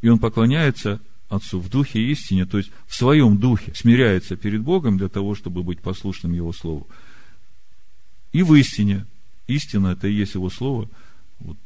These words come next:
так он поклоняется Богу. Поэтому сказать, что Иешуа здесь отменяет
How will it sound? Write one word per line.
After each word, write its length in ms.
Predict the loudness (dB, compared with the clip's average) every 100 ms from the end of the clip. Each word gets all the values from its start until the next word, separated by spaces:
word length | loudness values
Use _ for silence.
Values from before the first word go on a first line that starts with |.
| -12 -12 -8
так 240 | -2 -2 0
он 180 | -2 -2
поклоняется 800 | -6 -4 0 2 2 -2 -4
Богу. 300 | -6 -8 -10 -12 -12 -12 -12 -12 -12 -12 -12 -12 -12 -12 -12 -12 -12 -6
Поэтому 500 | 0 0 2 0 0 -8 -12 -12 -12 -12
сказать, 500 | -6 -2 0 0 -2 -12 -10
что 260 | -6 -2
Иешуа 480 | -2 -2 0 2 0
здесь 300 | 0 -2 -2
отменяет 600 | -2 2 2 2 0